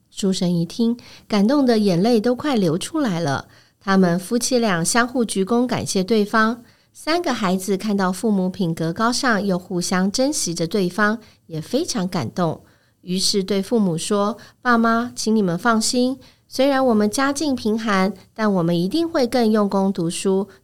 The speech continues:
绝不会辜负你们的。”此后，三个孩子发奋用功，长大后个个事业有成，不但改善了家境，也学习父母的德行身教，经常布施行善。书生带给孩子们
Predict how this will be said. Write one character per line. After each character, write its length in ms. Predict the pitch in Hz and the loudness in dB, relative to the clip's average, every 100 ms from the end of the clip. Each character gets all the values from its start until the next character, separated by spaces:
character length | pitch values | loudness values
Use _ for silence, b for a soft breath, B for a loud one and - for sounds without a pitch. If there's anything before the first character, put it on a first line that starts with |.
| - | -4
绝 180 | 185 | -2
不 160 | 196 285 | -2 -2
会 160 | 359 294 | -2 -2
辜 220 | - 233 | -2 -4
负 180 | - 220 | 0 0
你 140 | 180 | 2
们 180 | 143 135 | 0 -2
的。” 300 | 156 143 - _ _ _ _ _ _ _ _ _ - | -2 -4 -6 _ _ _ _ _ _ _ _ _ -10
此 220 | - 170 | -6 -4
后， 320 | 165 180 170 | 0 2 2
三 200 | 175 233 | 0 -2
个 120 | 247 | -2
孩 240 | 208 180 165 | -2 -2 -2
子 260 | - 170 | -2 -4
发 220 | 175 226 | 0 -2
奋 200 | 247 240 | 0 2
用 220 | 208 208 196 | 2 2 0
功， 300 | 226 220 240 B B | 0 0 -4 B B
长 220 | - 208 208 | -4 -2 0
大 160 | 277 | 0
后 260 | 277 269 233 | 0 0 2
个 160 | 339 | 0
个 160 | 302 220 | 0 0
事 260 | 208 - 196 | 0 0 0
业 180 | 185 | 0
有 160 | 165 143 | 0 -2
成， 360 | 165 160 143 170 B B B | -4 -4 -4 -6 B B B
不 100 | 185 | -2
但 300 | 202 190 180 | 0 0 0
改 160 | 175 | -2
善 220 | 165 226 | 0 0
了 100 | 202 | 0
家 220 | 185 226 240 | 0 0 0
境， 320 | 254 226 - b b - | 0 0 -2 b b -6
也 120 | 196 | -4
学 200 | 185 254 | 0 0
习 180 | 294 339 | 0 0
父 200 | 381 349 | 0 0
母 140 | 220 | 0
的 140 | 180 165 | 0 -2
德 180 | 165 | -2
行 260 | 180 - 165 | -2 -2 -2
身 240 | 170 185 | 0 0
教， 300 | 180 196 143 b b b - | 0 0 0 b b b -6
经 200 | 190 196 | -2 0
常 260 | 196 156 | 0 -4
布 180 | 165 220 | -2 -2
施 280 | 190 233 240 | 0 0 0
行 260 | - 170 | -2 -2
善。 380 | 180 - 202 - _ _ _ _ _ | -2 -2 -2 -4 _ _ _ _ _
书 220 | - - 302 | -8 -2 0
生 420 | 302 285 285 294 | 0 0 0 -2
带 200 | 294 247 | -4 -4
给 100 | 170 | -4
孩 260 | 165 160 | -4 -6
子 160 | 180 208 | -4 0
们 320 | 196 170 - | 0 0 -4